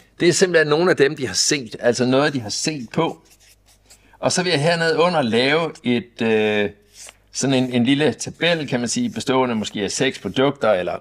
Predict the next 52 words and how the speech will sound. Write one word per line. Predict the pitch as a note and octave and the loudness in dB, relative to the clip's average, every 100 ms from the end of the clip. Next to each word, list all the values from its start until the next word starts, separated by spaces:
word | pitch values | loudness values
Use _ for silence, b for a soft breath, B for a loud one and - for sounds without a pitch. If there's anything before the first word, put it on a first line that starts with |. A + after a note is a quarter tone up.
| - _ _ | -12 _ _
ni | - D3+ E3+ | 0 0 2
produkter, | B2 A2 C3 - A#2+ | 0 4 2 4 2
alt | B2 | 4
afhængig | A#2+ A#2 | 2 2
af, | |
hvad | A2+ | 0
man | A2 | 2
har | G2+ B2+ | 2 2
lyst | C#3 | 2
til, | B2+ - B B B B | -2 -4 B B B B
hvor | B2+ D3 | 2 4
jeg | D3 C#3 | 4 -2
vil | |
tage | - - E3 | -4 0 0
de | E3 | 2
mest | E3 F#3 G3 F3 - - | 2 4 2 0 -2 0
solgte | E3 D#3 D3+ C3+ | 2 2 0 -4
produkter | - - - D3 D3 C3 | -6 -4 4 4 4 0
lige | B2+ D#3 | 0 0
nu | C3+ C3+ - | 0 0 0
og | A#2+ | -2
fylde | - C3 A#2+ | 0 -2 2
ind, | C#3+ B2+ | 0 2
eller | B2 A2 | 0 2
dem, | B2+ C3+ | 0 2
der | |
er | A#2+ | 0
den | B2+ | 0
største | - - D3+ D3+ D#3+ - | -4 0 2 4 2 -2
sandsynlighed | A#2+ - D#3 D3 A#2 - | -4 -4 -4 -2 -2 2
for, | C3+ | 4
at | C#3+ - - | 4 0 -10
personen | - C3+ - F3+ D#3 A#2 | -6 -4 2 2 2 -4
vil | |
købe, | - D3 D3+ | -2 0 2
når | B2+ | 0
de | A2 | -2
kigger | - - D#3 - | -4 -2 2 2
på | B2+ | 2
dem | A#2+ | 0
her. | A2 G#2+ - b b b b _ F#3+ | 2 -4 -4 b b b b _ 4
Den | G3 | 4
her | E3+ E3 D3+ | 4 2 4
nede, | D#3 F3+ F3+ - | 4 4 0 2
den | E3 D#3 | 2 2
kan | C3+ | -4
Klaviyo | - D3 D#3+ D3 | 0 0 0 -2
klare | - B2+ C#3 C3+ | 2 2 2 0
ganske | - E3 - - | 0 0 0 -2
enkelt | A#2+ D#3+ A#2 G#2 | 0 0 0 0
og | |
fint | - F#3 F3 | 0 -4 -4